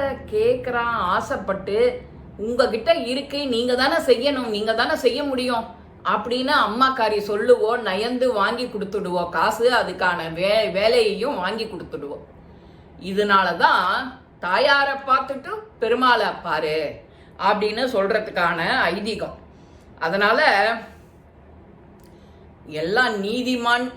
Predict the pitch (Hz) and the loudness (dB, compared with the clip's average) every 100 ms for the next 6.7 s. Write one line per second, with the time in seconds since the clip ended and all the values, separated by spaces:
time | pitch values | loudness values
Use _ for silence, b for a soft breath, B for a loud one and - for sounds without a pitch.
0 | - - - - - - - - 202 220 | -16 -20 -20 -20 -20 -20 -16 -4 -2 2
1 | 226 - - - - - 185 226 247 233 | 2 2 -2 -16 -10 0 2 4 2 0
2 | 208 208 226 233 196 208 233 220 - - | -2 -2 -2 -4 -2 0 2 0 -4 -18
3 | - - - - - - - 165 165 156 | -20 -20 -20 -20 -20 -20 -12 -8 -4 -6
4 | - - 170 196 240 269 277 226 247 247 | -6 -2 0 0 4 4 4 0 2 4
5 | 247 240 - 302 349 359 - - - - | 2 0 4 4 4 0 -6 -18 -20 -20
6 | - - - - 117 165 226 | -20 -20 -20 -6 2 4 6